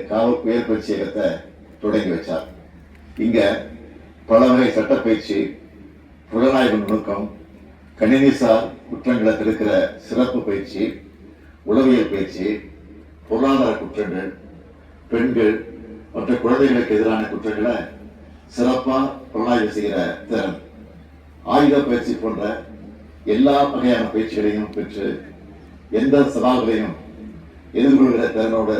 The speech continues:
நீங்க களத்துக்கு போவது பெருமைமிக்க தருணம். இந்த காவல் உயர் பயிற்சியகத்துல இதுவரை ஐயாயிரத்தி ஐம்பத்தைந்து நேரடி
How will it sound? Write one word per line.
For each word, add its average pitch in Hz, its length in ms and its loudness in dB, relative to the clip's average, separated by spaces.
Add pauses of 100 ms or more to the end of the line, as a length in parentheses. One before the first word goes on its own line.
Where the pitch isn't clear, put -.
(760)
நீங்க 107 180 -2 (100)
களத்துக்கு 123 460 0
போவது 104 320 0 (680)
பெருமைமிக்க 113 500 -2 (300)
தருணம். - 340 -8 (840)
இந்த - 140 0 (1000)
காவல் 139 360 4 (140)
உயர் 120 240 0
பயிற்சியகத்துல 104 520 -2 (800)
இதுவரை 113 340 2 (800)
ஐயாயிரத்தி 127 640 2 (540)
ஐம்பத்தைந்து 117 600 0 (240)
நேரடி 117 340 -2